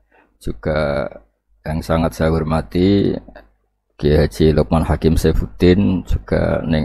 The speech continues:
Alisa, Kiai Syafiq, dan dari pihak Sukun Bapak Haji Hilmi, juga Direktur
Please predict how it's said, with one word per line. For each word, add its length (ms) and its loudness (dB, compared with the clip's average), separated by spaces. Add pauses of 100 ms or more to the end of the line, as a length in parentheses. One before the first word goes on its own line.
Alisa, 640 2
Kiai 240 0
Syafiq, 480 2 (400)
dan 240 -4 (1300)
dari 240 2
pihak 320 -2
Sukun 400 0
Bapak 320 4
Haji 160 2
Hilmi, 400 2 (800)
juga 400 0
Direktur 1200 0